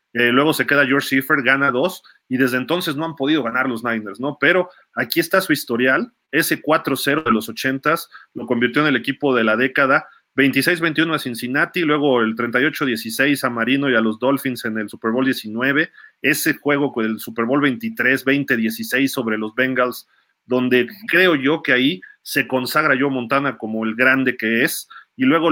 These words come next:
ya, los cinco touchdowns contra Denver fue... Eh, la cereza en el pastel. Tardaron un ratito, cinco años, y ya con, eh, Steve Young y un equipo distinto, aunque todavía seguía Jerry Rice, apalean a los Chargers en nuestro estadio,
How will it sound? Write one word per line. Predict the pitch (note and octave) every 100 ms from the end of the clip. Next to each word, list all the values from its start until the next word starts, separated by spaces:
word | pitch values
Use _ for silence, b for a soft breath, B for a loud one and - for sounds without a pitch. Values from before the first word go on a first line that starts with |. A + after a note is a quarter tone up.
| B2+
ya, | C3+ B2+ - _ _
los | - B2+
cinco | D#3 E3 B2+
touchdowns | D3+ C#3 A#2+ C3 C3
contra | - A2+ A2+
Denver | A2+ C3 C3+ A#2+
fue... | - B2+ B2+ A#2 b b _
Eh, | A2+ A2+
la | A#2+
cereza | - B2+ C#3+ C#3+
en |
el | A#2 G#2+
pastel. | G#2 - B2 A2+ A2+ B _
Tardaron | A#2+ C3+ F#3 F3+
un | F#3
ratito, | D#3 F3 F#3+ D4 D#4 -
cinco | D3+ D#3 D3+
años, | F#3 A3+ D4 -
y | - A#2+
ya | D3 D3
con, | D3 B2
eh, | A2+
Steve | A2+ D3+ B2
Young | C3+ C#3+ D3+ C#3+
y |
un | C#3
equipo | C3+ C#3+ C3+ C3
distinto, | A2+ C3+ C#3+ C#3 C#3
aunque | A#2 A#2 A2+
todavía | D3+ C#3+ C#3+
seguía | C3 C3 C3+
Jerry | A#2+ G#2+ G#2+
Rice, | D#3+ A3 b b b _
apalean | - A#2 A#2 C3 D3+
a | C#3+
los | A2+
Chargers | - C#3 C3 C3+ B2+
en | A2+
nuestro | A2+ A2+ A2
estadio, | - D#3 E3 F3